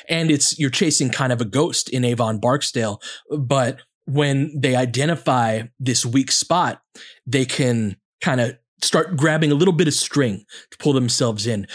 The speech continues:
Uh, every episode begins with a quote, and it's, it's usually the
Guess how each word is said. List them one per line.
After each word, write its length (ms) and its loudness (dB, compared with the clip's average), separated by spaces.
Uh, 280 2
every 220 4
episode 400 2
begins 760 0
with 480 0
a 60 -6
quote, 520 0
and 480 0
it's, 280 0
it's 220 -2
usually 380 2
the 200 -2